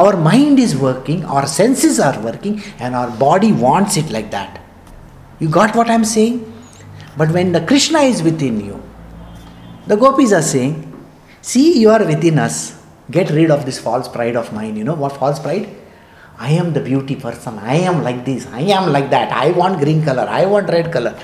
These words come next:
All that nonsense you have to throw out. That which you see with your eyes. Why you want to see outside? Why are you bothered? Then he says, "Please accept us as your maid servant and show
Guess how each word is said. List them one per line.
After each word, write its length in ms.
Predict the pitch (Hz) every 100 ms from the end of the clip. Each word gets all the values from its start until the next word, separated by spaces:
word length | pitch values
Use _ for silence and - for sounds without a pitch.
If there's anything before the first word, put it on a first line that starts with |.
| - - -
All 120 | 135 185
that 100 | 160
nonsense 460 | 135 160 160 202 196
you 60 | 156
have 140 | 151
to 80 | 156 -
throw 160 | 143 113
out. 260 | 117 - - - - - - - - -
That 240 | 143 208
which 160 | 226 214
you 80 | 226 -
see 120 | 214
with 160 | 190 156
your 140 | 131 101
eyes. 260 | 123 - - - - -
Why 120 | 131 214
you 140 | 311
want 160 | 285 269
to 20 |
see 180 | 220 196
outside? 520 | 165 139 139 123 - - - -
Why 160 | 120 180
are 100 | 247
you 100 | 262
bothered? 400 | 151 147 160 - - - - - - - - - - - - - - - - - - - - - 143
Then 160 | 131 - - - - - 139
he 40 | 143
says, 260 | 151 175 - - - -
"Please 300 | 247 320 320 - 156
accept 380 | 160 214 208 175
us 60 | 165 151
as 80 | 139
your 120 | 135
maid 280 | 123 147 147
servant 400 | - 131 143 143
and 160 | 123
show 360 | - - 208